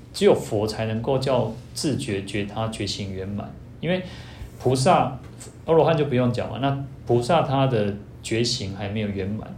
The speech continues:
因为他的这些都还没有完全的到达真于至上，他只是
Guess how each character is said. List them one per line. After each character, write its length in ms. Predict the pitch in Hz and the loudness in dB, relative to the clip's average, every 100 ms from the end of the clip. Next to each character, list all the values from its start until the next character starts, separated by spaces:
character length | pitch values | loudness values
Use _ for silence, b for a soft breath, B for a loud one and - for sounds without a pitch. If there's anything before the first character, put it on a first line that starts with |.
| - | -6
因 80 | 135 | -4
为 80 | |
他 160 | 135 127 | 0 2
的 120 | 117 | 2
这 140 | 107 123 | 2 0
些 380 | - 113 110 110 - - | 0 0 -2 -4 -10 -8
都 120 | - 117 | -2 0
还 120 | 107 | 0
没 120 | 104 | -2
有 100 | 104 | -2
完 200 | 101 107 | -4 -6
全 240 | - 107 117 | -6 -10 -8
的 80 | 113 - - - | -10 -10 -14 -2
到 160 | 123 - | 0 0
达 360 | 117 107 107 - | -2 -6 -8 -2
真 220 | 120 110 | 0 0
于 120 | 98 | -2
至 240 | 98 123 | -4 -4
上， 280 | 104 - 107 - - | -4 -4 -4 -6 -6
他 140 | 127 | -2
只 160 | 127 - | -2 -4
是 280 | 123 117 | -2 -2